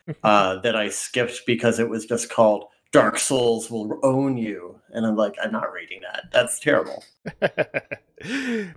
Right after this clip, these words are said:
Speaker 1: Right. But, you know, Dark Souls will own you, though. That is correct.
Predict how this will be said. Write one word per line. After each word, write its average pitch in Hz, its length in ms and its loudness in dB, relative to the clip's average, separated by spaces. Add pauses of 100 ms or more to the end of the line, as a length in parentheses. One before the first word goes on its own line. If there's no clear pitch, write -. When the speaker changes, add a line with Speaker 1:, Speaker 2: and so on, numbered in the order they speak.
(220)
Speaker 1:
Right. - 300 -8 (100)
But, 117 180 -6 (560)
you 139 80 -4
know, 101 140 -12 (840)
Dark 135 220 -4
Souls 117 300 -6
will 113 200 -6
own 107 240 -10
you, 95 200 -14
though. 92 160 -16
That 98 100 -12
is 98 140 -12
correct. 98 480 -18